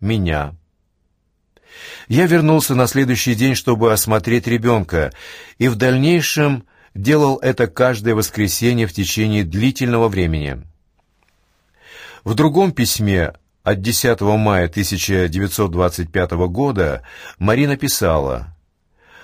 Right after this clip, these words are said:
"Мур перед каждой едой получает по чайной ложке лимона, живого, без сахара. Это система германского профессора Черни, спасшей в Германии во время войны сотни тысяч детей".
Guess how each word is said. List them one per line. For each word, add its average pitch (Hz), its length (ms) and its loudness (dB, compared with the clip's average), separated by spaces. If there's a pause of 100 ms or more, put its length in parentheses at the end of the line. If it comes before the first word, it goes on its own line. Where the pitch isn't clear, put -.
(380)
"Мур 143 640 0 (540)
перед 113 240 2
каждой 120 420 2
едой 117 320 2
получает 117 760 -2 (380)
по 98 120 0
чайной 139 360 0
ложке 113 400 0
лимона, 92 800 0 (100)
живого, 92 640 -2
без 92 180 -6
сахара. 71 680 -4 (580)
Это 151 220 0
система 139 520 0
германского 110 540 0
профессора 104 640 0
Черни, 82 640 -2 (1600)
спасшей 123 480 0
в 104 40 0
Германии 107 800 0
во 95 120 2
время 104 220 2
войны 104 320 0
сотни 120 440 0
тысяч 104 560 -4
детей". 85 720 -4